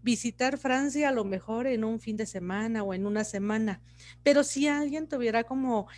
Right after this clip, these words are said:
el tiempo para dedicar y visitar solo Francia y hacer de este viaje toda una experiencia, mis puntos, eh, a recomendarles son estos.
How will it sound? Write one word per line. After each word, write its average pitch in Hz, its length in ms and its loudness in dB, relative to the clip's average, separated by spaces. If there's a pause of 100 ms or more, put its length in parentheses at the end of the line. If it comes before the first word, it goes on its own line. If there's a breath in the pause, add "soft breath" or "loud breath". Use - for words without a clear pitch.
(140 loud breath)
el 254 340 6
tiempo 233 640 -2
para 208 180 -2
dedicar 208 720 0
y 233 60 2
visitar 226 480 -2
solo 277 340 2
Francia 226 580 2
y 220 120 2
hacer 214 460 2
de 202 140 2
este 202 260 -4
viaje 196 360 0
toda 220 280 0
una 226 100 2
experiencia, 190 840 -2 (400 loud breath)
mis 262 360 4
puntos, 226 840 -2
eh, 202 420 2
a 185 60 2
recomendarles 214 880 2
son 196 200 -2
estos. 185 340 -4